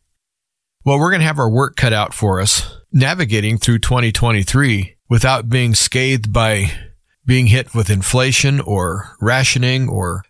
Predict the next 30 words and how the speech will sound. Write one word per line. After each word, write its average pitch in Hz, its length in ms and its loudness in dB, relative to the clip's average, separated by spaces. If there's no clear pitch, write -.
civil 127 380 -2
unrest 117 480 0
or 107 200 0
whatever 131 360 0
might 113 280 -2
be 98 100 -2
coming. 101 440 -2
It's 123 160 -2
gonna 151 160 0
be 120 160 2
really 127 240 2
hard 120 320 2
for - 160 0
us 110 200 0
to 113 140 2
escape 131 460 -2
that 98 420 -2
without 107 480 0
getting 101 240 2
scratched. - 680 -2
And 120 140 0
again, 120 400 0
I 120 80 0
think 123 260 -2
one 117 160 2
of 110 80 2
the 98 80 2
best 117 380 0
ways 117 380 2
to 101 420 2